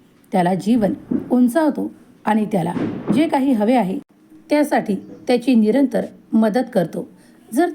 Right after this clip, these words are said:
तुम्ही माझे आशीर्वाद प्राप्त करू इच्छित असाल, तर वेदना, दुःख, त्रास अगदी क्षणार्धात नष्ट केल्या जातील. तुम्ही माझे प्रिय बाळ आहात.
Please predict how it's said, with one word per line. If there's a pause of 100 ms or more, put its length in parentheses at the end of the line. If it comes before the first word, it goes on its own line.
तुम्ही (320)
माझे
आशीर्वाद (360)
प्राप्त (100)
करू
इच्छित
असाल, (440)
तर
वेदना, (340)
दुःख, (480)
त्रास (320)
अगदी
क्षणार्धात (380)
नष्ट
केल्या
जातील. (460)
तुम्ही (460)
माझे
प्रिय
बाळ
आहात.